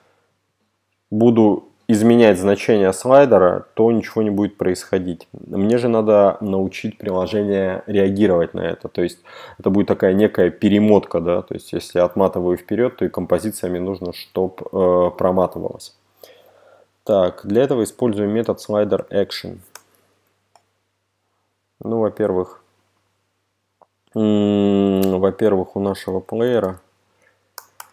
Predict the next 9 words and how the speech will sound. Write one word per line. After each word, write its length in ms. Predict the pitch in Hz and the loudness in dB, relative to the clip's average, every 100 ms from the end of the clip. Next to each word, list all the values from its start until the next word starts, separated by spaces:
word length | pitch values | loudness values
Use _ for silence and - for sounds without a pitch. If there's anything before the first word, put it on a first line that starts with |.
| _ - | _ -14
есть 400 | 107 101 101 - | -8 -6 -6 -8
такой 360 | 98 - - 98 | -12 -10 -6 -4
метод, 360 | 101 110 98 | -4 -6 -8
называется 680 | 92 90 92 95 101 95 - | -10 -8 -6 -4 -4 -4 -10
seek 560 | 98 - - - 117 117 - | -12 -10 -10 -4 -6 -6 -14
to 120 | - 98 - | -8 -8 -6
time. 360 | 98 95 95 95 95 _ _ _ _ _ _ _ _ _ _ _ _ _ _ - _ _ | -4 -2 -4 -8 -12 _ _ _ _ _ _ _ _ _ _ _ _ _ _ -20 _ _
Соответственно, 1300 | - 95 - 101 - - 101 101 101 101 98 98 95 - | -6 -6 -4 -8 -8 -6 -4 -2 -2 -2 -2 -2 -4 -4
э, 800 | 110 104 101 101 98 95 95 95 | -2 0 2 0 0 0 -2 -6